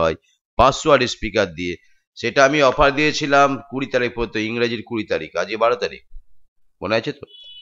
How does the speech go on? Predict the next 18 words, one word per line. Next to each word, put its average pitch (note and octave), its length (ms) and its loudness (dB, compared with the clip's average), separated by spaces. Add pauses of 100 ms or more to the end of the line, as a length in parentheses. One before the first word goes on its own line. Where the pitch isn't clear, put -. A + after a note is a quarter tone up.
(380)
কুড়ি C3+ 180 0
তারিখ C3+ 300 4
পর্যন্ত B2 340 -2
অফার A2+ 300 2
দিয়েছিলাম। G#2 420 -2 (560)
তো, G#2+ 100 0
আহ, G2+ 1040 0
সেই A#2+ 260 -2
কুড়ি C3+ 200 -2
তারিখের C#3 320 2
ভিতরে C3+ 200 6
অফার C#3 160 4
দিয়েছিলাম C3+ 280 0
দশটা A#2+ 360 4
সেটের। F2+ 320 -4 (840)
তো G#2 80 -2
সকলের D#3+ 560 6
অনুরোধে, A2+ 460 2